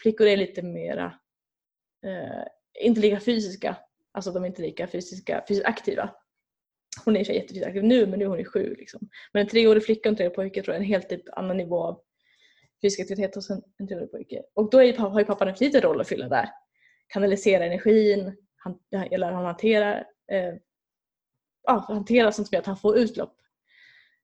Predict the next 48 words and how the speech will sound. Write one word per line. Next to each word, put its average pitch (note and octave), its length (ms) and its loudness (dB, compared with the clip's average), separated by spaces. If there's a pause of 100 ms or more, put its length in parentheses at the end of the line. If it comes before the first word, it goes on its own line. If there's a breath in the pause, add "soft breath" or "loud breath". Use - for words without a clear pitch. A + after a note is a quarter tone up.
(160)
eh, F#3 280 -12
för G#3 140 -2
sin G#3+ 140 -6
energi. G3 460 -10 (320)
Och G#3+ 160 -8 (340)
det C#4 80 6
är D4 60 4
själva C#4 180 2
viktigt C4 280 -4
för B3 80 -4
flickor A#3+ 280 0
också, C4 260 0
framförallt B3 400 0
den A#3+ 80 2
här A3+ 80 2
grejen G3 280 0
att F#3 120 -8
lära F#3+ 540 -2 (200)
flickor G3 340 -6
hur F#3 180 -6
män F#3+ 340 -2
ska F3 160 -8
vara. B3+ 380 0 (840)
Om G3 80 -8
man F#3+ 140 2
är A#3+ 40 6
en B3+ 140 6
bra E3+ 200 -2
man A#3 300 4
så G#3+ 80 -10
sätter F#3+ 240 -6
man F3+ 80 -2
ju F#3+ 40 2
ribban G3 320 0
för - 160 -8
andra G3+ 240 2
män F#3+ 200 2
för - 120 -10
henne, F#3 140 -4
och F#3 40 -2
då G3 60 0
kommer B3 220 6
inte B3 120 4
hon A#3 140 2
välja A3+ 200 2
dåliga G#3 320 0
män G#3 220 -8
sen. G#3 280 -10